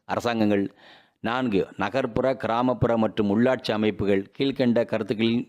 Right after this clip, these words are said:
கொண்டு சரியான விடையை கூறவும். ஏ ஒன்று, இரண்டு மற்றும் மூன்று, பி இரண்டு, மூன்று மற்றும் நான்கு, சி ஒன்று,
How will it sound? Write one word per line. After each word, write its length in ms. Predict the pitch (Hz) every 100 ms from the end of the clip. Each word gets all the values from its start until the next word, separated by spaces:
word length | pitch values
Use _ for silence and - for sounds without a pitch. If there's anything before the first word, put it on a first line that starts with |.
| _ _ _ _ _
கொண்டு 220 | 120 107 107 - - - _
சரியான 400 | - 110 123 127
விடையை 320 | 120 110 107 104
கூறவும். 400 | 101 90 87 - _ _ 107
ஏ 140 | 113 92 85
ஒன்று, 340 | 107 123 127
இரண்டு 320 | 113 117 117 110
மற்றும் 280 | 104 104
மூன்று, 340 | 101 117 120 139 - _ _ _ _ _ _ _ _ _ _ _ _ _ _ _ _ _
பி 140 | 110 127 107 -
இரண்டு, 480 | 98 113 131 131 131
மூன்று 320 | 117 123 120 117
மற்றும் 380 | 104 - 98 92 -
நான்கு, 380 | 101 117 117 123 120 _
சி 240 | - - 117 95 85
ஒன்று, 440 | 101 120 127 127